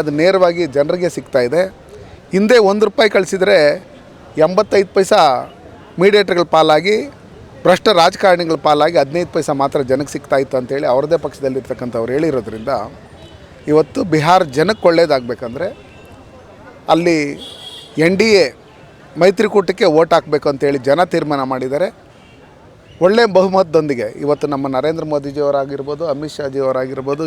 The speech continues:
ಯೋಗಿ ಆದಿತ್ಯನಾಥ್ ಇರೋರು ಇರ್ಬೋದು, ಎಲ್ಲ ಇಡೀ ದೇಶದ ಎಲ್ಲ ಪ್ರಮುಖ ಭಾರತೀಯ ಜನತಾ ಪಾರ್ಟಿ ಎಲ್ಲ ಮುಖಂಡರುಗಳು ಬಂದು ಅಲ್ಲಿ ಏನು ಚುನಾವಣಾ ಪ್ರಚಾರದಲ್ಲಿ ತೊಡಗಿದ್ದಾರೆ.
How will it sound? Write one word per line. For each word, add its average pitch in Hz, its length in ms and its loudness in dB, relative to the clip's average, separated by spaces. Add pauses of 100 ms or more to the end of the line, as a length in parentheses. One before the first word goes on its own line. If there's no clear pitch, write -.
(100)
ಯೋಗಿ 147 260 0
ಆದಿತ್ಯನಾಥ್ 131 600 -10
ಇರೋರು 139 380 -8 (100)
ಇರ್ಬೋದು, 135 320 -8 (180)
ಎಲ್ಲ 175 220 0 (180)
ಇಡೀ 170 160 0 (1120)
ದೇಶದ 165 260 0 (180)
ಎಲ್ಲ 170 160 2 (1040)
ಪ್ರಮುಖ 180 300 2 (1040)
ಭಾರತೀಯ 151 360 0
ಜನತಾ 147 320 -2
ಪಾರ್ಟಿ 139 240 -2 (140)
ಎಲ್ಲ 165 160 0 (340)
ಮುಖಂಡರುಗಳು 147 460 -4 (100)
ಬಂದು 151 220 -2 (340)
ಅಲ್ಲಿ 139 200 -2
ಏನು 147 160 -4
ಚುನಾವಣಾ 147 400 2
ಪ್ರಚಾರದಲ್ಲಿ 131 520 -2
ತೊಡಗಿದ್ದಾರೆ. 135 380 -4